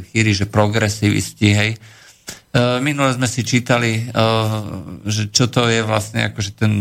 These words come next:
podporovateľ tej strany, hej, že aké mal názory, že pre neho je proletariát, dnešný proletariát, že to sú menšiny, hej, takže, e,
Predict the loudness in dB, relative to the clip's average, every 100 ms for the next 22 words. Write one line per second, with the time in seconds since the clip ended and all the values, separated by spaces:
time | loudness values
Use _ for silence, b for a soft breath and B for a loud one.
0 | -2 -2 -2 0 2 2 2 2 2 2
1 | 0 -4 -6 -2 -2 0 -2 -4 -2 -2
2 | 0 0 0 0 0 2 0 0 0 0
3 | 2 0 0 0 -4 -2 0 2 2 2
4 | 0 0 2 0 0 0 2 2 -2 b
5 | b b b b 0 2 2 -4 0 0
6 | 0 0 0 0 -2 -2 -2 0 0 2
7 | 2 2 2 2 0 -4 -2 -2 -2 0
8 | 2 0